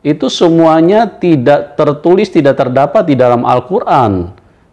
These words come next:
Justru berasal dari kitab kuning yang dikarang oleh Syekh Nawawi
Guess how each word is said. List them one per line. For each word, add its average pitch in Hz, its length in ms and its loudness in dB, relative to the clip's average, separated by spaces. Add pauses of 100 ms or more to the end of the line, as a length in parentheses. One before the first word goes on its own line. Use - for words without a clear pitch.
(100)
Justru 214 800 0 (140)
berasal 175 960 0
dari 131 320 2
kitab 147 320 -2
kuning 143 640 0 (480)
yang 143 240 2
dikarang 139 640 0
oleh 120 800 2 (480)
Syekh - 320 -2
Nawawi 131 960 0